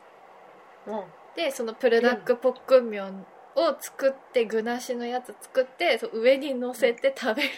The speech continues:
Speaker 2: ていう。
Speaker 1: うん。
Speaker 2: <laughs> もう終わってる、
Speaker 1: いや。
Speaker 2: 終わってる飯ばっか食べてる。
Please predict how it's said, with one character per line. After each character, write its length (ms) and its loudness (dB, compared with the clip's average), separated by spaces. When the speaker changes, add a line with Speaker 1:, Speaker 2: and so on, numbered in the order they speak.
Speaker 2:
て 80 -4
い 20 -10
う。 40 -20
Speaker 1:
う 60 -8
ん。 20 -4
Speaker 2:
<laughs> 20 -4
も 220 4
う 60 -10
終 260 6
わ 60 -4
っ 40 -20
て 120 2
る、 20 0
Speaker 1:
い 40 2
や。 140 -6
Speaker 2:
終 220 0
わ 40 -10
っ 40 -20
て 120 -2
る 140 -2
飯 320 -8
ば 100 -2
っ 100 -10
か 60 -20
食 160 -10
べ 100 -8
て 100 -18
る。 160 -16